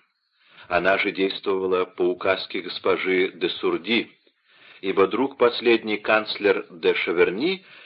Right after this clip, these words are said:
стоял за соблюдение исконных обычаев. Канцлер и другие важные сановники следовали за королём по пятам, среди них и обершталмейстер,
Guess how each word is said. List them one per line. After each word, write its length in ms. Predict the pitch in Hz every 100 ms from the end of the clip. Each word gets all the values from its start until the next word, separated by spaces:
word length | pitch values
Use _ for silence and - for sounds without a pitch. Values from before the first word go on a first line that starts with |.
| -
стоял 720 | - 117 98 98 135 160 -
за 120 | 139
соблюдение 840 | - 160 160 104 110 131 147 143
исконных 580 | 143 - 98 90 92 101
обычаев. 680 | 143 104 85 - 92 - - _ _ _ _ _ _ _ -
Канцлер 520 | 165 185 175 160 156
и 60 | 139
другие 420 | 120 104 104 110
важные 400 | 117 117 120 120
сановники 800 | - 123 123 123 123 117 120 117 - - -
следовали 560 | - 160 147 120 104
за 140 | 92 98
королём 500 | 113 101 95 92 85
по 100 | 95
пятам, 640 | - 87 101 101 139 165 _ _ - - -
среди 340 | - 113 117
них 240 | 156 175 120
и 160 | 107
обершталмейстер, 1400 | 95 107 101 92 - - 98 90 90 98 110 - 147